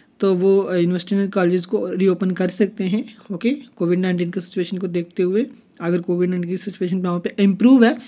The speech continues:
तो वो अपने गो-, स्टेट गवर्नमेंट अपने स्कूल and colleges को ओपन कर सकते हैं और अपने एग्जाम जो है वो ऑनलाइन या ऑफलाइन मोड पे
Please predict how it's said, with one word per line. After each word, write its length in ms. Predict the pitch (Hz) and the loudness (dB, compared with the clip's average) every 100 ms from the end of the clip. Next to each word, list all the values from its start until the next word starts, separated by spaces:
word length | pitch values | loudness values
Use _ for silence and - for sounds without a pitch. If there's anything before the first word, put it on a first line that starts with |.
| - - - | -20 -20 -6
तो 60 | 202 | 0
वो 160 | 202 | 2
अपने 520 | 202 190 196 190 185 | 0 -4 -6 -4 -4
गो-, 240 | 180 185 185 | -4 -4 -4
स्टेट 220 | - 190 | 0 0
गवर्नमेंट 320 | 185 185 180 | 2 0 -4
अपने 220 | 185 185 | -6 -6
स्कूल 320 | 185 - 190 190 | -10 -6 -4 -4
and 100 | 180 | -2
colleges 320 | 180 175 175 | -2 -2 -4
को 140 | - | -4
ओपन 200 | 175 180 | -4 -4
कर 140 | 180 190 | -2 -4
सकते 300 | - 185 170 | -4 -6 -4
हैं 80 | |
और 120 | 196 196 | -2 -2
अपने 200 | 196 196 | 0 0
एग्जाम 340 | 175 190 196 | 0 0 2
जो 100 | 185 | 2
है 60 | 180 | 0
वो 220 | 190 - | -2 -6
ऑनलाइन 360 | 175 175 180 202 | -4 -2 0 0
या 140 | 185 | -2
ऑफलाइन 340 | 165 - 180 175 | -4 -4 -4 -2
मोड 160 | 170 | -6
पे 180 | 170 254 | -6 -6